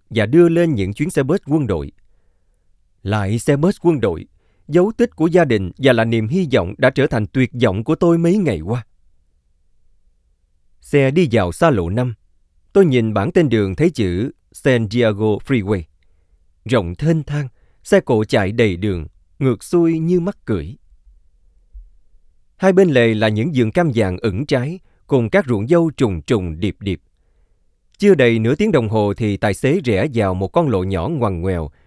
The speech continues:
đưa chúng tôi tới trại Pendleton sau khi đi ngang qua nhà Tổng thống Richard Nixon, tọa lạc tại thành phố San Clemente. Tôi hỏi thầm trong bụng,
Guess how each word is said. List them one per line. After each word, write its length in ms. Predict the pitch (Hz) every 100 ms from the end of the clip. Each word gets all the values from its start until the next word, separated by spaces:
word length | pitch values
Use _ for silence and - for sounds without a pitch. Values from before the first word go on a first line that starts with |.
| _
đưa 140 | 127 131
chúng 200 | 147 170
tôi 240 | 123 110
tới 160 | 151 180
trại 280 | 127 87
Pendleton 540 | 85 120 110 107 113 92 - _ _
sau 240 | - 147 127
khi 160 | 139
đi 120 | 127
ngang 300 | 127 123 117
qua 200 | 101 110
nhà 280 | 104 101 90
Tổng 240 | 80 98 104
thống 240 | 117 135
Richard 300 | 127 151 139
Nixon, 340 | 123 123 104 71 - _ _ _
tọa 140 | 135 120
lạc 200 | 110 -
tại 160 | 107 95
thành 160 | 101
phố 280 | 85 110 131
San 280 | - 127 107
Clemente. 520 | 117 104 95 107 90 - _ _ _ _ _ _ _ _ _ _ _
Tôi 140 | - 185
hỏi 160 | 110
thầm 280 | - 120 95
trong 180 | 87 160
bụng, 280 | 104 85